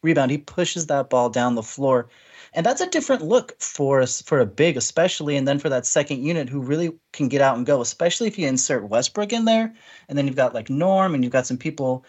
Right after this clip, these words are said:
some more athletic guys running up and down with Plumlee. That's another dynamic that he gives that even with another backup big, you, you bring him in, it's gonna be hard to find that sort of energy and that pushing the ball after a rebound.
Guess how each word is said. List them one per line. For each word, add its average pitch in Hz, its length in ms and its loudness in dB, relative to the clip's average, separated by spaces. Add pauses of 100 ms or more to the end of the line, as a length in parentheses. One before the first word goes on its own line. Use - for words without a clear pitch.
some - 160 -4
more 151 120 4
athletic 143 340 0
guys 143 320 2
running 127 260 -2
up 127 140 -4
and 117 100 -4
down 127 260 -2
with 143 220 -2
Plumlee. 175 380 0
That's 170 400 0
another 165 260 2
dynamic 123 520 2
that 107 120 -2
he 165 220 -2
gives 120 400 0 (240)
that 147 180 -2
even 208 300 2
with 131 220 -4
another 180 280 0
backup 165 460 0
big, 170 220 0
you, 165 180 -6
you 160 100 -2
bring 165 220 2
him 160 100 2
in, 170 140 2
it's 147 120 -8
gonna 165 140 2
be 156 120 0
hard 127 240 2
to 113 80 -2
find 113 460 0 (300)
that 123 320 0
sort 135 180 -4
of 123 120 -8
energy 135 400 -2
and 113 160 2
that 113 220 0
pushing 127 440 -2
the 113 60 -2
ball 113 320 4
after 107 340 -4
a 107 60 -2
rebound. 104 400 -4